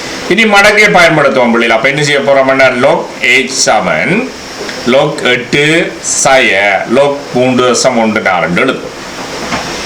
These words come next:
இனி இந்த எட்டுக்கு மடக்க பார்க்கணும். அப்ப என்ன செய்ய போறீங்கன்னா, எண்பது பூஜ்ஜியத்துக்கு மடக்கைய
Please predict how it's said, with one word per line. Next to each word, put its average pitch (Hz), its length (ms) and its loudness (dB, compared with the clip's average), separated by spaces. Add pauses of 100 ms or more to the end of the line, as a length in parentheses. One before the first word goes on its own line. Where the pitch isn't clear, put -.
(140)
இனி 165 360 2
இந்த 170 300 0
எட்டுக்கு 190 420 2
மடக்க 170 400 4
பார்க்கணும். 139 640 2
அப்ப 156 160 0
என்ன 156 120 0
செய்ய 139 260 0
போறீங்கன்னா, 143 240 0
எண்பது 180 400 2
பூஜ்ஜியத்துக்கு 131 540 0
மடக்கைய 107 360 0